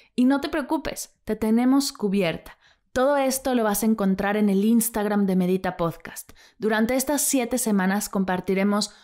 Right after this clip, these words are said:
todo acerca de este tema. Así que si quieres saberlo todo, tienes que ir para allá. Ah, y si te gustó esta sesión, compártela.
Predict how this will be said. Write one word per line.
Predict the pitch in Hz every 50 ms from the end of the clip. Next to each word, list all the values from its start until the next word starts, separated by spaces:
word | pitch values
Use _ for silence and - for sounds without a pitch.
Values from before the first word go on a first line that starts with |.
| _ _ _ _ _ _ _
todo | 285 269 269 269 247 254 262 254 240 247 - -
acerca | 240 233 - - 233 214 202 202 208 202 190
de | 190 185
este | 185 180 - - 185 -
tema. | - 180 175 165 180 180 - - - - - - - _
Así | - 214 - 302 -
que | 240
si | 233 - 277 220
quieres | 240 240 254 247
saberlo | - 233 208 202 208 226 240 233
todo, | 233 - 262 247 214 170 233 - - _ _ _ _ -
tienes | - 240 226 220 208 190 - -
que | - 185
ir | 185 185 175 175
para | 170 170 170
allá. | 170 170 170 165 - - _ _ _ _ - - _ _ _ -
Ah, | - 302 311 269 - - - _ _
y | - 220
si | - - 233
te | 233 226 220
gustó | 220 226 226 - - 254
esta | 269 262 339
sesión, | 320 - 247 214 - 233 226 240 285 320 - - _ _
compártela. | - - 269 277 285 285 285 277 277 - 285 277 302 320 311 - 254 240 226 220 196 185